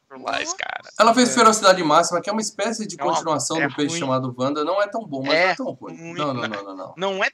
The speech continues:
Speaker 1: tão bom, é, é, você
Speaker 3: Não,
Speaker 1: tá
Speaker 3: não,
Speaker 1: sendo
Speaker 3: não.
Speaker 1: bonzinho. É
Speaker 3: Aí,
Speaker 1: ruim.
Speaker 3: aí o bolso pesou e ela aceitou fazer Halloween H vinte,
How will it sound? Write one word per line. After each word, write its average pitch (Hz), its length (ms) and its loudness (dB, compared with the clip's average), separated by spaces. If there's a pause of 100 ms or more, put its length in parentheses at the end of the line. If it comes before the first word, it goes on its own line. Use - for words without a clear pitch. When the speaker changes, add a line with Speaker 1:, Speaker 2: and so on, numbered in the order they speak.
Speaker 1:
tão 214 300 -6
bom, 214 180 -10
é, 220 360 0
é, 202 40 -4
você 196 160 -6
Speaker 3:
Não, 226 100 -4
Speaker 1:
tá 202 60 0
Speaker 3:
não, 190 80 -6
Speaker 1:
sendo 220 200 -10
Speaker 3:
não. - 40 -16
Speaker 1:
bonzinho. 160 680 -10
É 165 360 -2 (200)
Speaker 3:
Aí, 226 580 2
Speaker 1:
ruim. 202 100 -12 (120)
Speaker 3:
aí 196 220 2
o 254 80 2
bolso 170 500 0
pesou 156 480 -2
e 147 140 2
ela 165 340 4
aceitou 175 480 -4
fazer 156 360 -2
Halloween 170 400 -2
H 165 240 2
vinte, 139 540 -8